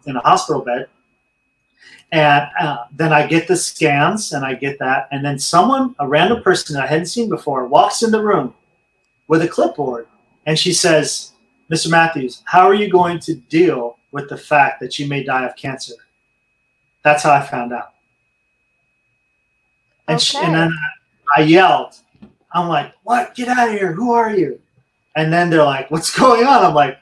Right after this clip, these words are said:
Speaker 1: "This lady just said I had cancer." And they're like, "The doctor didn't talk to you?" I said, "No." And they're like, "We're sorry. We, we, we messed up."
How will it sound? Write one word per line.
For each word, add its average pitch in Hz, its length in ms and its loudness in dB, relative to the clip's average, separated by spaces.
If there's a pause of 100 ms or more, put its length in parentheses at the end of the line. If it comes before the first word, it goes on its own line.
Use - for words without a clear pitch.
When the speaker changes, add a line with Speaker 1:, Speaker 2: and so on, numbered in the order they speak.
Speaker 1:
"This 165 240 -2
lady 170 240 2
just 147 200 -8
said 151 140 -2
I 143 80 -4
had 135 180 -10
cancer." 202 520 -10 (1040)
And 151 100 -6
they're 160 60 2
like, 147 320 2 (280)
"The 151 100 -8
doctor 147 300 0
didn't 147 220 -4
talk 143 260 2
to 165 100 -10
you?" 147 60 -2
I 143 40 -4
said, 127 240 -12
"No." 139 320 -2 (1000)
And 131 120 -10
they're 131 80 -10
like, 120 320 -10 (640)
"We're 143 100 -2
sorry. 127 560 0 (300)
We, 147 160 -8
we, 127 480 -4
we 131 120 -8
messed 127 360 -10
up." - 260 -8